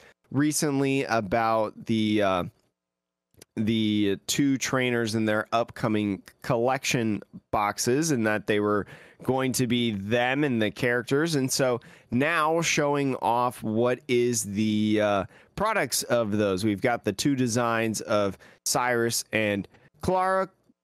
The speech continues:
Both are with two Pokemon that they, uh, are kind of trademarked with. Clara with a Galarian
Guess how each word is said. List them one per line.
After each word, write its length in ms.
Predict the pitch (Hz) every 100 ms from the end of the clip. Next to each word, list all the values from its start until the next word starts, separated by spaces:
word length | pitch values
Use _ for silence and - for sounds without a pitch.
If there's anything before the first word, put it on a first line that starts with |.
| -
Both 280 | 139 143 -
are 200 | 123 123
with 380 | 117 117 117 - _
two 580 | - 220 262 208 127 95
Pokemon 600 | - 113 104 95 82 92 - - - _ -
that 320 | 92 107 101
they, 420 | 107 101 98 98
uh, 40 | 95
are 520 | 92 90 82 104 104
kind 320 | - 117 110
of 180 | 101 92
trademarked 840 | - 135 135 147 147 160 160 160 147
with. 360 | 151 180 - - - -
Clara 480 | - 135 131 131 131
with 320 | 120 120 -
a 220 | - 110 104
Galarian 1160 | 117 110 107 107 113 113 110 110 107 107 104